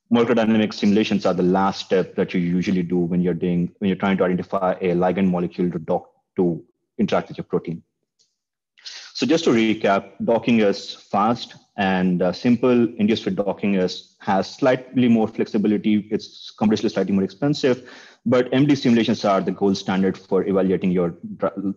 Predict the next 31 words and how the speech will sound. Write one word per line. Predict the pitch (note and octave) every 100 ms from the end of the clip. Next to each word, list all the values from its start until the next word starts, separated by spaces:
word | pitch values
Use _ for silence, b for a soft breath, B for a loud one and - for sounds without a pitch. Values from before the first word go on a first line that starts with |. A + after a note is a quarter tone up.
| G2+
your | F2+
ligand | F2 E2+ F2 F2+
poses. | F2 E2+ D2+ - - _ _ b b b b b _ _ -
So | - A#2 A2 G2+ - - _ _ _ _ _ _ - - - _ _ B2
just | C3+ C#3
to | A#2+
add | G#2+ G#2+ -
to | G#2
that, | C#3 E3+ F3 - -
uh, | A2 G#2 G#2
what | G2+ C3 D#3+
you | F3
can | E3+ C3 A2
do | G#2+ A2
in | A2
M | G2+
D | G2
simulations | G#2 G2+ G2 G#2 G#2 G2+
is | G2 -
that | G2 F#2+ F2+
you | G#2
can | G#2+ G2 G2
try | A2
to | A#2+
understand | A#2+ G#2+ G#2 - G#2
the | F#2+
stability | - - G#2 A2 G2+
of | F#2
a |
drug | E2+ F2+ E2+
binding. | F2 E2+ E2 D#2+